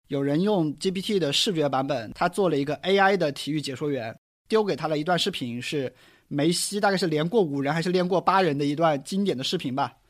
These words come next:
他就自动的识别出来梅西从中场带球，从边线穿到正中间，他是怎么样去跨过了一二三四五个竞争对手，然后最后把球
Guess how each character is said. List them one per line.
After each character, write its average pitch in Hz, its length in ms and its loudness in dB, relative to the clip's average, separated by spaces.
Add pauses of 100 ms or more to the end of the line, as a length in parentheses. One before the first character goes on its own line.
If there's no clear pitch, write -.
(140)
他 170 160 -2
就 170 160 2 (140)
自 214 180 -4
动 196 220 2
的 135 180 0
识 151 220 -2
别 143 160 2
出 135 120 -4
来 135 200 0
梅 135 160 -4
西 151 160 -4
从 143 200 -4
中 170 220 -2
场 123 320 -8
带 165 220 0
球， 127 560 -6
从 143 220 -8
边 180 240 2
线 165 460 2
穿 160 240 -4
到 147 300 2
正 151 240 -2
中 160 160 0
间， 160 400 4 (320)
他 175 120 4
是 175 60 2
怎 165 100 0
么 143 80 2
样 156 140 2
去 143 120 -6
跨 196 280 4
过 165 160 2
了 127 300 0
一 175 160 0
二 160 140 6
三 165 180 0
四 180 100 -4
五 135 140 -4
个 139 260 0
竞 165 160 -4
争 165 140 2
对 185 140 2
手， 127 220 -4
然 123 120 -6
后 139 140 -4
最 156 100 -6
后 147 120 -2
把 117 200 -6
球 123 360 -6